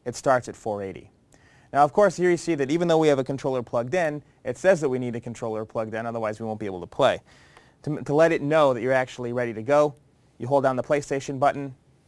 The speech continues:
select which language you want to do, which is English,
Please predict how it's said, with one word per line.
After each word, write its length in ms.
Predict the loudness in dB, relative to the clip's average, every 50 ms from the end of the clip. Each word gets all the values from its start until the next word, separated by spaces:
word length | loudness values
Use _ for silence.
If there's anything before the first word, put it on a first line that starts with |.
| _ _ _ _ _ _ _
select 360 | -14 -4 -2 -2 -2 -2 -2
which 200 | -10 -10 -6 -6
language 320 | -6 -4 -2 -4 -4 -4
you 80 | -4 -4
want 160 | -4 -4 -4
to 80 | -4 -2
do, 260 | 0 0 0 -2 -4 -10 _ _ _ _ _ _ _ _ _ _ _ _ _ _ _ _ _ _ _ _
which 180 | _ -12 -12 -10
is 100 | -8 -6
English, 400 | -6 -4 -4 -4 -6 -6 -10 -18